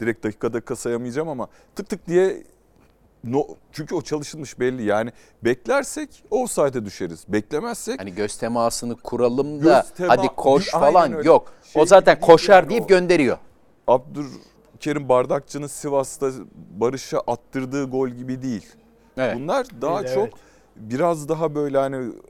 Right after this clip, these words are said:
Speaker 1: Ersun Hoca'yla program yaparken bize subkortekste diye bir şeyden bahsetmişti. Belki tam bunun örneği değil ama ona yakın bir organizasyon içerisinde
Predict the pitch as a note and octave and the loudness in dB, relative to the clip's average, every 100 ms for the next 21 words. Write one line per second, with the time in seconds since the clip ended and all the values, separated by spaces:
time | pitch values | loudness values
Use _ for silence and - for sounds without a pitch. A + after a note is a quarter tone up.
0 | _ A2 A2+ - C#3+ C3 B2+ B2+ B2 B2+ | _ -2 -2 -4 -8 -6 -2 0 0 -2
1 | B2+ - _ _ _ _ _ _ _ - | -2 -6 _ _ _ _ _ _ _ -6
2 | A#2 B2 B2+ B2 A#2+ B2+ A#2+ A#2+ - C#3 | -2 -2 -2 -2 -4 -4 -6 -8 -12 -18
3 | - A#2+ - A#2+ - A#2 G#2+ - - G2 | -10 -8 -8 -10 -8 -8 -8 -20 -18 -10
4 | A2+ G2+ A2 G#2+ A#2 G#2+ F#2+ - F#2 _ | -10 -8 -8 -4 -4 -4 -6 -8 -14 _
5 | - - E2+ - _ G#2+ G#2 - C3 C3 | -20 -18 -18 -18 _ -2 -2 -2 -6 -6
6 | C3 B2+ C3+ C3+ D3 F3+ D#3+ A#2 _ _ | -6 -6 -4 -8 -8 -8 -6 -10 _ _
7 | _ A#2+ D3 D3 C#3 - E3+ C#3+ A2+ A2+ | _ -8 -6 -4 -6 -6 -10 -8 -6 -4
8 | A#2+ A#2+ A#2 A#2 - B2+ A2 G#2+ G2+ - | -6 -8 -6 -8 -8 -14 -10 -6 -6 -6
9 | G2+ G2 | -10 -10